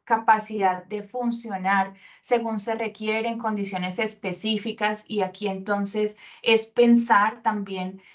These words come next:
esta, esta desempeño ambiental y esta calidad desde la, uno de los pilares de la economía circular, que es la durabilidad.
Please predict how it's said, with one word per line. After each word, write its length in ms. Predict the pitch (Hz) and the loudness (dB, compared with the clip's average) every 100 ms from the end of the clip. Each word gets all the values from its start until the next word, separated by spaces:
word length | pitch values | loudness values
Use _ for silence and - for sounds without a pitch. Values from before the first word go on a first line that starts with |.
| _ | _
esta, 540 | 220 214 - 214 208 208 | -4 -2 -2 0 0 0
esta 640 | 214 202 - 208 208 202 208 | -2 -2 -2 2 4 4 2
desempeño 580 | 226 226 202 202 196 | 2 0 -2 0 2
ambiental 580 | 196 220 214 - 190 196 | 2 0 -2 2 2 2
y 40 | 196 | -4
esta 200 | 208 208 | -6 -4
calidad 380 | 208 202 190 | -2 0 0
desde 300 | 175 190 202 | -2 -4 0
la, 280 | 202 196 - - | 2 0 -2 -4
uno 220 | 214 202 | 0 0
de 40 | |
los 140 | 214 - | -2 -4
pilares 400 | 220 185 185 202 | -2 0 0 -2
de 60 | |
la 80 | 202 | -4
economía 360 | 202 202 190 175 | -2 -2 -2 -4
circular, 480 | 170 - 202 175 | -8 -4 -4 -4
que 100 | - | -8
es 120 | 180 185 | -4 0
la 180 | 190 | 2
durabilidad. 760 | 196 190 185 175 - - 269 | 2 2 0 -2 -2 2 2